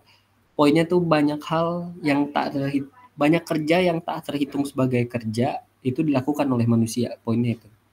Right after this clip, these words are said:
Jadi menurut Negri, udah ada dong, berarti. Bagi Hart dan Negri, kebebasan,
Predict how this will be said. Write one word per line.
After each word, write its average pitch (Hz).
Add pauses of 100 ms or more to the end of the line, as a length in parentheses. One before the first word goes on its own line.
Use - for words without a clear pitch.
(1300)
Jadi 120
menurut 131
Negri, 135
udah 135
ada 170
dong, 120 (480)
berarti. 120 (1600)
Bagi 127
Hart 131
dan 120
Negri, 123
kebebasan, 123